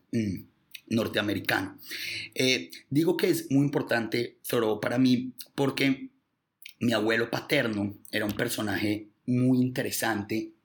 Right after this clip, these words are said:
un tipo que había nacido en Turquía y que sus padres llegaron a Curazao y hablaba holandés perfecto, hablaba turco perfecto, hablaba inglés perfecto, era un tipo muy, muy, muy culto. Y el abuelo, que era un man muy loco, <laughs> a fin de cuentas,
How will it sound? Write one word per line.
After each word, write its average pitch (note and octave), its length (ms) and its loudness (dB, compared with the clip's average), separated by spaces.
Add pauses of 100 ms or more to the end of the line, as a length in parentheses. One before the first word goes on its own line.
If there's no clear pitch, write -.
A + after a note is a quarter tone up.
(140)
un A2 220 0
tipo A#2+ 440 -2 (220)
que - 120 -2
había G#2 160 0
nacido G#2 260 0
en G#2 140 -2
Turquía B2 600 0 (380)
y G#2 80 -2
que A2+ 140 0
sus A2 180 -2
padres G#2 380 0
llegaron A2 400 0
a A#2 240 2
Curazao A2 760 2
y G#2+ 60 2
hablaba G2 480 -2
holandés G#2+ 460 0
perfecto, - 560 -2
hablaba G2 280 0
turco A2+ 320 0
perfecto, A2 540 -2
hablaba G2+ 220 -2
inglés G#2 380 0
perfecto, A2 500 -2
era A2 80 -2
un A2 80 -4
tipo B2+ 260 -2
muy, B2+ 220 2
muy, C3 240 4
muy C3+ 220 2
culto. A#2 520 0 (580)
Y E3+ 540 2
el C#3+ 140 2
abuelo, D3+ 580 4
que - 120 -4
era A2+ 100 -2
un A2 80 -2
man A#2+ 160 2
muy C3 140 6
loco, D3 400 2
<laughs> - 60 0
a E3+ 220 6
fin C3+ 300 4
de A#2 100 -2
cuentas, A#2+ 540 0